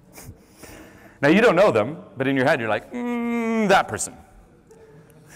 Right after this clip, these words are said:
And then you must ask yourself, "Why? Why did I pick that person? What about them stood out? What about them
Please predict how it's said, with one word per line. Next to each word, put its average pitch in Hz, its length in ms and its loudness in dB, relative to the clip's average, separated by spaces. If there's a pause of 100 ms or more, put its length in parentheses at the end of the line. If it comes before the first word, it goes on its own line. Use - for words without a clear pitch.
(1200)
And 131 380 0
then 143 200 0
you 185 80 -2
must 147 180 -2
ask - 220 -4
yourself, 101 460 -6 (500)
"Why? 104 480 -2 (520)
Why 214 140 0
did 220 140 -6
I 196 80 0
pick - 440 -10
that - 560 -6
person? 80 360 -10 (880)
What 202 160 -6
about 139 360 0
them 90 280 -10 (280)
stood - 340 -6
out? - 300 -10 (340)
What 226 140 -4
about 117 320 0
them 135 220 -6